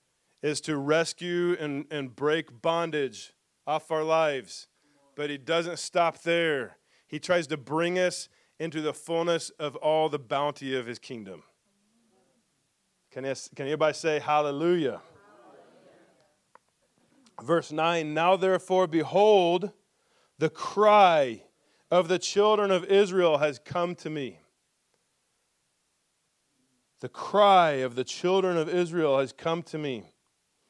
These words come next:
"And I have also seen the oppression from which the Egyptians oppressed them.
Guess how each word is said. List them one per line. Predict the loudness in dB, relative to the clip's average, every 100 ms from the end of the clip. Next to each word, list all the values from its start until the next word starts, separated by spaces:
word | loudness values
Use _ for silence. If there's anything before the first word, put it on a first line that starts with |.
| _ _ _ _ _ _
"And | -4 2
I | 4
have | 4
also | 6 4 2 -2
seen | -4 -6 -4 0 0 0
the | 0
oppression | 0 -4 2 2 2 -2 -4 -4 -8 -18 _ _ _ _
from | -6 -4
which | 2 0 2
the | -2
Egyptians | -2 -2 0 0 0 -6 -6 -6 -2
oppressed | -4 -4 0 2 2 -2
them. | -2 -2 -4